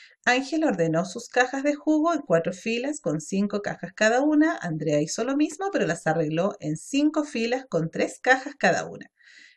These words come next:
¿Quién tiene más cajas de jugo? ¿Por qué? Igual que el problema anterior, acá es súper importante primero ordenar los datos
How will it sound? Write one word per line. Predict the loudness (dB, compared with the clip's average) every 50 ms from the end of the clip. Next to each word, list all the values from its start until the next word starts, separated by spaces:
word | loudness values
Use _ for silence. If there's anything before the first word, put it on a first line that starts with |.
| _ _
¿Quién | -6 -6 -6 -2
tiene | 0 2 4
más | 4 4 2
cajas | 0 -2 -2 0 0 2
de | 2
jugo? | 0 0 0 0 0 0 -2 -4 -6 -2
¿Por | 0 0 0 0 -2
qué? | -8 -14 -14 -14 -14 _ _ _ _ -20 -20 -20 -20 -20 -20 _ _ _ -8
Igual | -6 -6 -4 0 0 0 0 0
que | -2
el | -4 0
problema | 2 4 4 4 4 4 2
anterior, | 2 2 0 0 2 2 2 2
acá | 2 0 -4 -8
es | -10 -6
súper | -6 -4 -2 -2
importante | -2 -2 -2 -2 -2 0 0 0 0 0 -4 -4
primero | -2 -2 0 0 2 2
ordenar | 0 0 0 0 2 4 4 4 2 2
los | 0 0 0 -2 -2
datos | -2 -2 -2 -2 -2 -4 -4 -4 -6 -12 -16 -18 _